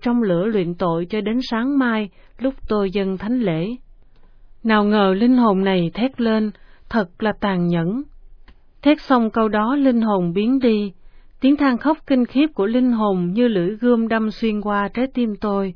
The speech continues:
Tôi thật đau đớn và mãi mãi như nghe tiếng thét vang vọng bên tai. Tôi nhờ sự ủy quyền đặc biệt của Thiên Chúa, tôi có thể giúp linh hồn đi thẳng về trời.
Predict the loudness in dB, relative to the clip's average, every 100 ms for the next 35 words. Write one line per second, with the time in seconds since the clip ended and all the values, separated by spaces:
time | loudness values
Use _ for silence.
0 | -14 _ _ -20 -20 -8 4 4 4 -2
1 | -2 0 0 0 0 0 -2 -2 0 2
2 | 2 0 0 -2 -2 -2 0 2 2 0
3 | -2 -2 -4 -2 -2 -4 -2 -2 -2 -2
4 | -2 -2 -4 -6 -6 -6 -4 -6 -10 -20
5 | -20 _ -20 -20 -20 -20 -10 4 6 6
6 | 4 2 0 2 2 0 0 0 2 0
7 | -4 -4 -4 -2 -4 -4 0 -2 -2 -4
8 | -2 -2 -6 -14 -20 -20 -20 -4 0 0
9 | 0 0 0 0 -2 -2 0 0 0 0
10 | 0 -2 -4 -4 -4 -4 -4 -4 -4 -2
11 | 0 0